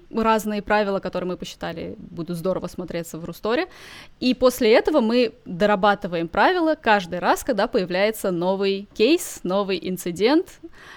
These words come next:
И получается так, что каждый раз, когда новый злоумышленник изобретает что-то новое, мы собираем консилиум из разных,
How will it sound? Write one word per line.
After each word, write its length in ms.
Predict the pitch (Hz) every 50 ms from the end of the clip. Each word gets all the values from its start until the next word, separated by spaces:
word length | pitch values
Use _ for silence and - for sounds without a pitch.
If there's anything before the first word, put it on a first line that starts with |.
| - - - _
И 540 | - 170 208 208 208 208 202 196 208 196 - - _ _ _ _ _ _ _ _
получается 560 | - 220 214 208 - 226 196 202 - - 185
так, 180 | - 254 - -
что 240 | - - - 208
каждый 300 | 202 - 202 202 170 -
раз, 180 | 170 170 170 -
когда 400 | - 170 170 165 170 160 160 - -
новый 240 | 190 208 190 185 175
злоумышленник 720 | 160 175 175 175 185 180 - - 170 151 - - - - - - _
изобретает 500 | 196 190 180 180 175 185 185 - - -
что-то 240 | - - 160 180 175
новое, 380 | 190 262 381 381 403 392 392 381 - -
мы 120 | 214 190
собираем 440 | 190 - 175 175 170 175 170 165 175
консилиум 720 | - 175 180 - 294 320 339 330 339 339 330 320 311 339 -
из 240 | - 180 170 170
разных, 540 | 190 190 196 190 180 180 165 165 - - -